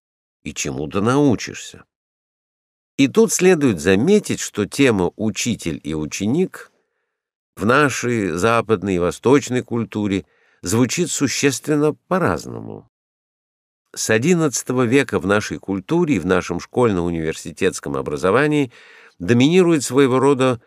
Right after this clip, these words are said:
инструктаж, овладение навыками, освоение определенной суммы знаний, передаваемых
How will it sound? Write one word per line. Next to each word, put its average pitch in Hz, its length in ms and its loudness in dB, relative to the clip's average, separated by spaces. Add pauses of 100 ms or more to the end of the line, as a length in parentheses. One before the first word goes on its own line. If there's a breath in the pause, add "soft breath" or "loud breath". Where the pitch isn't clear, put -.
(140)
инструктаж, 151 880 0
овладение 107 640 2
навыками, 95 800 0 (340 soft breath)
освоение 127 760 2
определенной 113 760 2
суммы 90 460 -2
знаний, 143 480 0
передаваемых 113 920 0